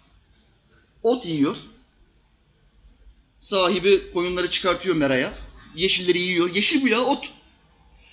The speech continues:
Sonra alıyor, onun içinde bir iki saat öğütüyor. Sonra sahibi alıyor, memelerini çekiyor. Yeşil çıkmıyor, yeşil. Ne çıkıyor biliyor musun? Süt, beyaz. Öyle bir nimet ki bir adam hayatı boyunca başka hiçbir şey yemese,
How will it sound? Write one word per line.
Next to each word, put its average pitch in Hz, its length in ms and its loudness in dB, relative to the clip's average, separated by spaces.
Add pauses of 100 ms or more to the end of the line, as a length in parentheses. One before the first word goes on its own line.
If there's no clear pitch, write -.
Sonra 254 320 4
alıyor, 240 320 6
onun 220 180 2
içinde 202 280 -2
bir 214 80 0
iki 233 140 -2
saat 214 280 2
öğütüyor. 254 500 0 (500)
Sonra 233 220 -2
sahibi 226 440 0
alıyor, 214 260 2
memelerini 208 380 0
çekiyor. 123 380 -4 (400)
Yeşil 175 320 2
çıkmıyor, 131 360 -2
yeşil. 120 320 -2 (300)
Ne 196 100 0
çıkıyor 160 280 0
biliyor 240 160 -2
musun? - 180 -12 (220)
Süt, - 420 -12 (120)
beyaz. 127 460 -2 (640)
Öyle 175 320 6
bir 180 140 -2
nimet 202 320 0
ki 165 140 -6
bir 208 120 2
adam 175 200 2
hayatı 175 300 2
boyunca 170 240 0
başka 160 200 2
hiçbir - 160 -4
şey 202 100 0
yemese, 175 340 -2